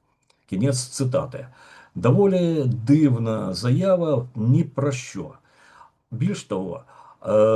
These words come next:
в своєму, е, дописі на, е, е, Твіттері колишньому, ну, зараз мережа X,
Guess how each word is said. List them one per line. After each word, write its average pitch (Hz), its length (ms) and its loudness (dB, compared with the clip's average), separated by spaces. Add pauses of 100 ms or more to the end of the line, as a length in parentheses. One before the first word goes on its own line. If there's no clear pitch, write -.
(400)
в - 60 -20
своєму, 135 760 0 (320)
е, 110 640 -4
дописі 120 800 -2
на, 104 440 -6
е, - 180 -14 (640)
е, 101 320 -2
Твіттері 156 560 0
колишньому, 170 840 -2
ну, 143 100 -2
зараз 123 380 0
мережа 127 400 0
X, 127 460 -6